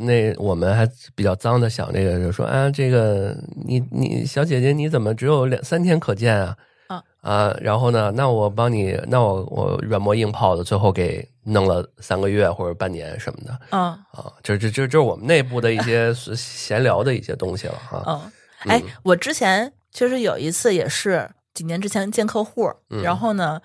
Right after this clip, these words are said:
Speaker 2: 在客户的 <laughs> 会议室里头，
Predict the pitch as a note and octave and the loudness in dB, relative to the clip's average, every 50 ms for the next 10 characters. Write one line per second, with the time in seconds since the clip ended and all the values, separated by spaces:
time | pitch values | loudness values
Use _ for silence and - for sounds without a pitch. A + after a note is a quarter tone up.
0 | - - _ _ _ _ _ - - A#3+ A3+ - - - A#3+ A#3+ - - - - | -16 -20 _ _ _ _ _ 2 4 4 4 2 0 -2 -2 -2 2 2 2 2
1 | - - - - - D4+ C4+ - - - - B4 B4 A#4 - - - - - D5 | 2 0 -6 -6 -4 -4 -4 -4 -6 -6 -2 0 2 2 2 0 -2 -6 -4 -4
2 | - - - F#4 E4+ D#4 C#4+ - - - E3+ G#3+ B3 G3+ - E3+ E3+ C#3 C#3 B2+ | -4 -2 -2 -2 0 0 0 -2 -2 -2 -2 0 0 0 0 0 0 0 -2 -2